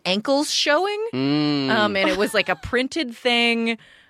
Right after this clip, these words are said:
Speaker 1: um, and then it s-, says, like, the penalty is you have to put yourself in the stocks, um, and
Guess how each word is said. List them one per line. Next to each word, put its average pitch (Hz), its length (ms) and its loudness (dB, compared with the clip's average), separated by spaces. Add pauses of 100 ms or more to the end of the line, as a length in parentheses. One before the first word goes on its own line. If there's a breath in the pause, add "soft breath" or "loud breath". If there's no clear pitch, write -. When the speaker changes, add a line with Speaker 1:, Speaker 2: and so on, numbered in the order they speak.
(120 soft breath)
Speaker 1:
um, 175 600 2
and 180 180 -2
then 170 360 0
it 170 140 -2
s-, - 180 -12
says, 185 260 0
like, 170 140 2
the 170 100 -4
penalty 175 540 -2
is 165 100 -2
you 170 80 0
have 160 100 0
to 156 100 -4
put 160 200 -4
yourself 175 400 -2
in 196 100 -4
the 202 60 -4
stocks, - 640 2 (520 loud breath)
um, 160 480 2 (100)
and 170 300 -2